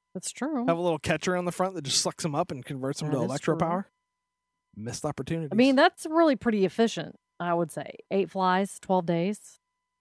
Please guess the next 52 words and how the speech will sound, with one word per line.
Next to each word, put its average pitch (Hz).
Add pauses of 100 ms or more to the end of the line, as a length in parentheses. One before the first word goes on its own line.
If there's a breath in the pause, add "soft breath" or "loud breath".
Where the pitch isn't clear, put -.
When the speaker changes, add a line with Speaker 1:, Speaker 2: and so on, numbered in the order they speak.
Speaker 1:
That's -
a -
pretty 403
good 254
Speaker 2:
I 220
want 254
Speaker 1:
return. 285
Speaker 2:
I 202
want 294
'em 277
to 233
scale 220
it 254
up. 214
I 180
want 262
a 330
T 214
V 247
that 220
eats 175
small 208
children 220
and 135
powers 170
itself 185
for 202
a 202
year 220
on 131
their 110
corpses. 95 (400)
Speaker 1:
It 208
would 220
be 262
pretty 185
awesome. 202
Speaker 2:
I 131
want 165
one 175
that 196
catches 220
mice. 233 (960)
T 165
V 160
that 185
catches 208
mice 220
and 143
juices 123
'em 120
up. 107